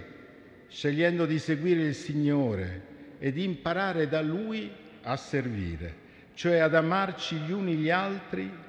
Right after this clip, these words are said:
come Lui ci ha amato. Giacomo sarà il primo tra gli apostoli a bere il calice e ad essere battezzato nel suo martirio, che la tradizione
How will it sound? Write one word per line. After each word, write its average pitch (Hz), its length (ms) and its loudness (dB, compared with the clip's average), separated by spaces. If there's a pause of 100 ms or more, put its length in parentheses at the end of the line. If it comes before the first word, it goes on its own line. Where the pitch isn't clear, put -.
come 131 260 2
Lui 127 240 2
ci 123 160 -4
ha 110 60 0
amato. 80 480 -6 (1500)
Giacomo 107 840 -2 (480)
sarà 139 400 0
il 135 140 2
primo 123 640 0 (220)
tra 123 180 0
gli 113 120 2
apostoli 117 840 -2
a 113 120 -2
bere 123 320 2
il 113 160 -2
calice 95 840 -4 (260)
e 110 120 -6
ad 110 120 0
essere 123 420 0
battezzato 110 840 0
nel 107 180 0
suo 104 180 -4
martirio, 90 800 -6 (500)
che 131 100 -10
la 135 120 2
tradizione 139 1080 2